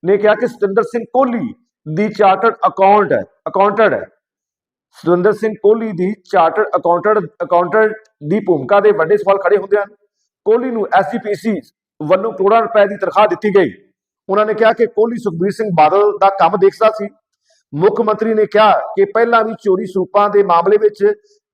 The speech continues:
ਸੰਬੰਧੀ ਐਸ ਜੀ ਪੀ ਸੀ ਵੱਲੋਂ ਕਾਨੂੰਨੀ ਕਾਰਵਾਈ ਲਈ ਮਤੇ ਪਾਏ ਗਏ, ਫਿਰ ਫਸਣ ਦੇ ਡਰ ਦੇ ਮਾਰੇ ਸਾਰੇ ਮਤੇ ਰੱਦ ਕਰ ਦਿੱਤੇ। ਉਹਨਾਂ ਨੇ ਕਿਹਾ ਕਿ ਇਹਨਾਂ ਦਾ ਸ਼੍ਰੀ ਗੁਰੂ ਗ੍ਰੰਥ ਸਾਹਿਬ ਜੀ ਦੀ ਮਰਿਆਦਾ ਨਾਲ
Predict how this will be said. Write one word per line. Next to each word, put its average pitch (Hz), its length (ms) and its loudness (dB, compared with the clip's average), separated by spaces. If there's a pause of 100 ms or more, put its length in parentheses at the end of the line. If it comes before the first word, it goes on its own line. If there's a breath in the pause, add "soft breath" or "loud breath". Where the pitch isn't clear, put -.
(160)
ਸੰਬੰਧੀ 208 340 -2
ਐਸ 208 140 -2
ਜੀ 220 80 -8
ਪੀ 208 140 -10
ਸੀ 180 460 -4 (260)
ਵੱਲੋਂ 196 240 0
ਕਾਨੂੰਨੀ 196 320 -2
ਕਾਰਵਾਈ 196 340 2
ਲਈ 208 180 -10 (100)
ਮਤੇ 254 180 0
ਪਾਏ 196 220 4
ਗਏ, 175 180 4 (680)
ਫਿਰ 240 240 2
ਫਸਣ 233 480 -4
ਦੇ 220 140 4
ਡਰ 170 220 2
ਦੇ 196 160 2
ਮਾਰੇ 180 280 4
ਸਾਰੇ 180 280 0
ਮਤੇ 180 240 -2
ਰੱਦ 147 160 2
ਕਰ 214 160 2
ਦਿੱਤੇ। 214 360 0 (440)
ਉਹਨਾਂ 196 160 -2
ਨੇ 214 140 -4
ਕਿਹਾ 214 280 4
ਕਿ 233 280 0 (180)
ਇਹਨਾਂ 208 380 0 (220)
ਦਾ 190 180 4
ਸ਼੍ਰੀ 190 200 -6
ਗੁਰੂ 196 140 -8
ਗ੍ਰੰਥ 190 180 0
ਸਾਹਿਬ 196 200 -2
ਜੀ 190 60 -20
ਦੀ 202 120 -6
ਮਰਿਆਦਾ 220 360 2
ਨਾਲ 185 200 2